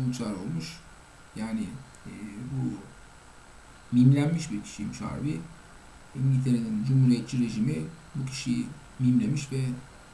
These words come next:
hastaları ele yak çekmiş kapısından. Yani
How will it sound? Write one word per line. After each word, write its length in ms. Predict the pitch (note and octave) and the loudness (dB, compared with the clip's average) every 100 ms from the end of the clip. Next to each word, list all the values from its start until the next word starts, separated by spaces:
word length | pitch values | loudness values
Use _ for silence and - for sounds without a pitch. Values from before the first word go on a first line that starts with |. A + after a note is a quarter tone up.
| - - - - - - - - - | -20 -20 -20 -20 -20 -20 -20 -20 -10
hastaları 580 | C#3 C3 - E3+ F3 C#3 C#3 C3 - - - - - C3 | -2 -2 -2 -4 -2 -4 -6 -12 -18 -20 -20 -20 -14 -2
ele 140 | B2 | 2
yak 220 | B2+ B2 | 2 0
çekmiş 280 | C3 C3 - - - | -6 -10 -12 -12 -12
kapısından. 520 | - - - D3 D#3 C3+ | -10 -10 -8 -6 -4 -2
Yani 200 | C3 | 0